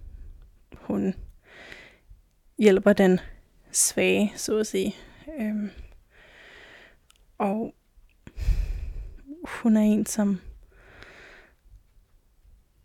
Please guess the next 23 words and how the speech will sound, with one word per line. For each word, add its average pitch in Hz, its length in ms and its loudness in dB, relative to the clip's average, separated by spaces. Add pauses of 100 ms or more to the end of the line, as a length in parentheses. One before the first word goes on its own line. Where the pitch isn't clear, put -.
(720)
som 214 420 6 (480)
rigtig 180 400 4
ofte 185 300 4
bliver - 200 -2
overrasket - 560 0
over, - 200 0 (420)
hvor 208 160 0
langt 208 200 -2
hun 196 120 0
er 214 60 -4
kommet. 196 340 -4 (400)
Øhm, 247 300 -6 (2000)
og 208 160 -2
en, 220 140 -2
som, - 260 -4 (280)
ja, 196 120 -4 (300)
ikke 220 160 -2
kunne 208 100 -10
finde 214 180 -4
på - 120 -4
at 214 80 -4
give 214 200 2
op. 208 80 0